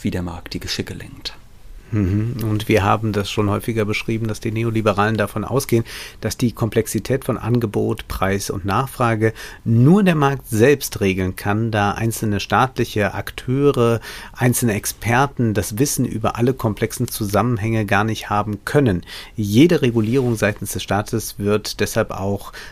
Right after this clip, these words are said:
Speaker 2: meist als Weg in die Planwirtschaft aufgefasst und da ist man dann so ganz allergisch, wenn da irgendwelche Vorschläge gemacht werden.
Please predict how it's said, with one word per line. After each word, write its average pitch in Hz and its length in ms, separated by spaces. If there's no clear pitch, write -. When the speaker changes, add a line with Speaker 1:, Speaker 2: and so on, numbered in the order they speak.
Speaker 2:
meist 104 380
als 104 320
Weg 113 300
in 127 140
die 113 100
Planwirtschaft 117 880
aufgefasst - 960
und 104 480
da 98 160
ist 95 220
man 104 120
dann 95 120
so 98 100
ganz 127 300
allergisch, 107 560
wenn 107 100
da 104 80
irgendwelche 107 400
Vorschläge 107 480
gemacht 98 380
werden. 113 280